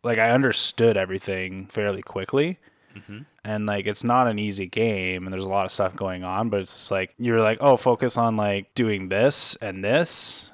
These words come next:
Speaker 1: or whatever." And I was like, "That's just what I'm gonna do."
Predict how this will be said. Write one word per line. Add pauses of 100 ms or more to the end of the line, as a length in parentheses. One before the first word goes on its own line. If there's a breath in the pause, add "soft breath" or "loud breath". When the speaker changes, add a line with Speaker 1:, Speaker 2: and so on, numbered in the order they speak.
Speaker 1:
or
whatever."
And
I
was
like,
"That's
just
what
I'm
gonna
do."